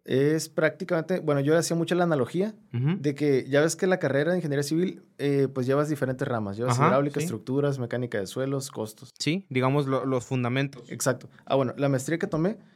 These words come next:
Speaker 1: bueno, y conforme avanzas en la carrera, vas avanzando de niveles. Primero tienes mecánica, estática, dinámica,
Speaker 2: Ujú.
Speaker 1: luego ya, este, eh, mecánica de materiales, etcétera.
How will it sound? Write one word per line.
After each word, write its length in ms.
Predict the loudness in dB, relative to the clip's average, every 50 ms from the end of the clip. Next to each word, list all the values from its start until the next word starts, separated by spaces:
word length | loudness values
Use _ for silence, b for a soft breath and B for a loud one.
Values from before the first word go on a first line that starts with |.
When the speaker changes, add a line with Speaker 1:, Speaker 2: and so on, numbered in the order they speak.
| b b b b b b b
Speaker 1:
bueno, 260 | 2 2 2 2 0 B B B B B -6
y 120 | -4 -2
conforme 260 | 0 0 0 2 2
avanzas 200 | 2 2 2 2 0
en 40 |
la 80 | 0 2
carrera, 420 | 2 4 4 6 4 4 2 0 -6 -2
vas 240 | 2 2 2 4
avanzando 400 | 4 2 0 0 -2 -2 -2 0 0
de 80 | 0
niveles. 360 | 2 2 2 2 2 2 -2 -4
Primero 340 | -6 -4 -2 -2 -2 -2
tienes 220 | -4 -4 -6 -6 -6
mecánica, 640 | -8 -4 -2 -2 0 0 -2 -2 -2 0 0 0 0
estática, 580 | -2 -2 -2 -2 -4 -2 -4 -6 -4 -2 0 0
dinámica, 400 | 0 0 0 0 -2 2 2 4
Speaker 2:
Ujú. 100 | 4 4
Speaker 1:
luego 80 | 6 6
ya, 240 | 6 6 4 2 0 -6 -10 -6
este, 880 | -4 -4 -4 -6 -6 -4 -2 -2 0 0 -2 -2 -4 -6 -8 -12 -18 -18 -12
eh, 460 | -8 -6 -4 -2 -2 -2 -2 -2 -2
mecánica 400 | -4 -4 -4 -4 -4 -4 -2 -4
de 40 | -4
materiales, 460 | -4 -4 -2 -2 0 0 0 -2 -4
etcétera. 380 | -6 -8 -8 -8 -8 -8 -8 -10